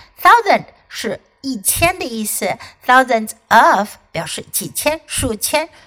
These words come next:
成千上万。Trees have a few parts. Part，部分。树有几个部分？They have a trunk. Trunk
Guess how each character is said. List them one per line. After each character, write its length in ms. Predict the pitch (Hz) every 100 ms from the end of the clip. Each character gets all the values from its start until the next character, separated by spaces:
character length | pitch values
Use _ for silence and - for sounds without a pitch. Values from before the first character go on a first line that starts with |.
| _ -
成 260 | - 214
千 280 | 254 339 403 _
上 400 | - - 220 170
万。 220 | 202 170 _ _ _ _ -
Trees 480 | - - 427 440 - -
have 260 | - 220
a 40 | 220
few 360 | - 220 226
parts. 680 | 233 - 269 453 - - - - _ _
Part， 480 | - 403 440 - - - _
部 200 | - 508
分。 280 | - - 175 - _ _ _ _
树 500 | - - 392 - _
有 160 | 214 233
几 180 | 254 160
个 140 | 180
部 260 | - 427 403
分？ 240 | - - _ _ _ - _
They 140 | 202
have 220 | 220 170 139
a 60 | -
trunk. 680 | - - 453 160 - - - _ _ -
Trunk 500 | - 494 466 269 -